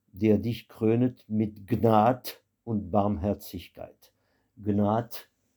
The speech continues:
qui normalement en français mo-, en, en allemand moderne ou en allemand normal, euh, comporterait un E, ce serait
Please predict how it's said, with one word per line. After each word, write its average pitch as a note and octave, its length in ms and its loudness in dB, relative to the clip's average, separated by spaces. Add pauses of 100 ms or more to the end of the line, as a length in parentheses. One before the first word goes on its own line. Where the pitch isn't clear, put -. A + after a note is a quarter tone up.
(1500)
qui G#2+ 160 -8
normalement G2 480 0
en - 20 -4
français F#2+ 380 -6
mo-, G2 240 -4
en, D#2 640 -8 (220)
en G2+ 160 -10
allemand F#2+ 320 -2
moderne F#2 640 -2 (920)
ou F#2+ 160 -8
en E2 140 -6
allemand D2+ 460 -8
normal, D2+ 580 -4 (760)
euh, E2+ 280 -8 (520)
comporterait G#2+ 540 0
un F2+ 180 0
E, A#2+ 240 4
ce - 160 -16
serait F#2+ 300 -12